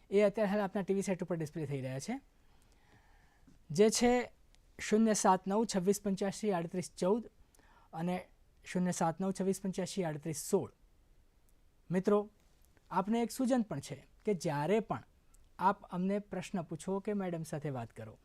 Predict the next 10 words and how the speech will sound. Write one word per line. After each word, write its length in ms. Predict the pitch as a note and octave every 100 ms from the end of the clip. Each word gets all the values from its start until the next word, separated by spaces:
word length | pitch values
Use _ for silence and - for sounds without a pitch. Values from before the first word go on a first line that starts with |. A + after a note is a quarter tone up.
| _ - - _ _
ત્યારે 340 | - G3 A#3+ B3+
આપ 160 | B3
આપને 220 | A#3 A#3+ A3+
ટી 160 | A#3
વીનું 200 | B3+ C4+
વોલ્યુમ 320 | B3+ C4 C4
બિલકુલ 260 | A3 G3+ F3
બંધ 200 | D3 C#3
રાખજો, 380 | C3+ C3+ G#3+ C#4 _ -
જેથી 380 | F#3 F#3 B3+